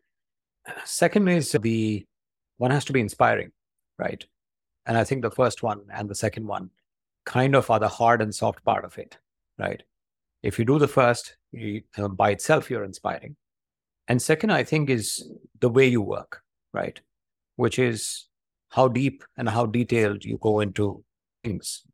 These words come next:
right, yourself? How much do you guide your team, right? How much you're able to work with them alongside, right? So that they understand exactly what you want, right? And how you want it,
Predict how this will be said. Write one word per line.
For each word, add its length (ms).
right, 300
yourself? 420
How 140
much 260
do 100
you 440
guide 260
your 160
team, 280
right? 260
How 220
much 360
you're 240
able 280
to 120
work 320
with 100
them 140
alongside, 640
right? 240
So 120
that 140
they 140
understand 720
exactly 460
what 220
you 100
want, 240
right? 200
And 320
how 240
you 120
want 300
it, 240